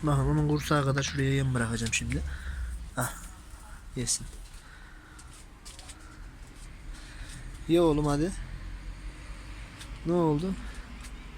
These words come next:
Korkuyor la. Yemiyor. Can derdine düştü. Neyse biz uzaklaşalım bir yesin de. Ben kayboldum. Yemeye başladın mı?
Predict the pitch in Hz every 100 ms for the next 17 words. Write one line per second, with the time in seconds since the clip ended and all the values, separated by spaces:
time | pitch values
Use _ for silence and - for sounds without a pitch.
0 | - - - - - - - - - 156
1 | 156 202 143 214 - - - - - -
2 | - - - - - - 151 156 135 120
3 | - - - - - - - - - -
4 | 147 151 156 151 156 160 143 - 131 156
5 | 175 147 143 139 156 147 156 165 156 131
6 | 143 - 151 139 180 165 127 - - -
7 | - - - - - - - - - -
8 | - 139 143 147 139 139 147 160 143 147
9 | 151 147 - 175 175